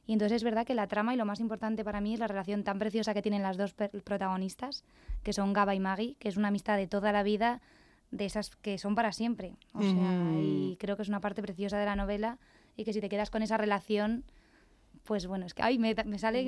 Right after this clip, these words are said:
Speaker 1: estoy como midiéndome
Speaker 2: Ujú.
Speaker 1: para no decirte nada del final.
Speaker 2: No, no, no, no se puede
Speaker 1: <laughs>
Speaker 2: hacer, como dicen los, los cineastas, spoiler,
Speaker 1: No, no, no.
Speaker 2: porque aparte que yo te confieso que no he terminado de leer el libro porque me pasaba lo que te contaba al principio, que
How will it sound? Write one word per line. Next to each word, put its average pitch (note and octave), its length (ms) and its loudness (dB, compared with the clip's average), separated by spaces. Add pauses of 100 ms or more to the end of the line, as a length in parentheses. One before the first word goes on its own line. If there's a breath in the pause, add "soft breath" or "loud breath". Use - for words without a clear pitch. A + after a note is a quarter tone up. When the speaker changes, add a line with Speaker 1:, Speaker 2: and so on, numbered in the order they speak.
(100)
Speaker 1:
estoy A#3+ 200 -6
como C#4 180 4
midiéndome C#4 360 8
Speaker 2:
Ujú. D4 40 8
Speaker 1:
para B3 160 12
no B3 80 12
decirte B3 300 6
nada A3+ 140 8
del G#3+ 100 6
final. G3+ 400 2
Speaker 2:
No, A3+ 180 10
no, B3 120 12
no, C4 240 10
no A#3 140 8
se C4+ 160 6
puede B3 140 8
Speaker 1:
<laughs> - 20 8
Speaker 2:
hacer, A#3 260 2
como G#3+ 240 4
dicen A3 380 2
los, G3 600 4
los F#3+ 220 2
cineastas, G#3+ 720 2
spoiler, G#3 640 2
Speaker 1:
No, G#3 220 4
no, G3+ 100 2
no. F#3+ 60 6
Speaker 2:
porque D#3+ 560 4 (800 loud breath)
aparte F3 800 2
que F3 180 0
yo F3 260 4
te - 120 0
confieso E3+ 340 0
que D#3 80 -2
no D3 80 2
he D3 40 -2
terminado E3+ 360 2
de F3 80 4
leer E3+ 200 4
el E3+ 80 4
libro F3+ 260 2
porque D#3+ 340 -2
me D#3+ 120 4
pasaba F3 440 2
lo D#3 100 2
que E3 80 -4
te D#3 100 -4
contaba D3 320 0
al D#3 60 2
principio, E3+ 500 0
que D3 320 -2